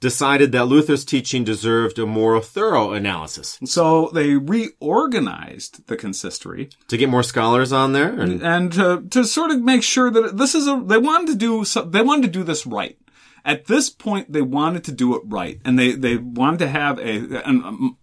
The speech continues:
Speaker 2: you can almost see the thumbprint of Cardinal Cajetan here,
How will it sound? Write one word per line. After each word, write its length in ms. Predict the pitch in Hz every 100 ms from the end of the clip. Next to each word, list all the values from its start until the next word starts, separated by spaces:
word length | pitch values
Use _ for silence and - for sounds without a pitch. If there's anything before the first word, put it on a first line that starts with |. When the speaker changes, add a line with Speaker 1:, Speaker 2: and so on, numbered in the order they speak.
| _
Speaker 2:
you 160 | 160 151
can 160 | 175
almost 340 | 185 285 349 -
see 280 | 220 233
the 120 | 220 175
thumbprint 680 | - 190 196 - 131 120 - _ - _ _
of 180 | - -
Cardinal 420 | 135 151 151 135
Cajetan 680 | - 110 107 104 - 71 -
here, 340 | 104 55 -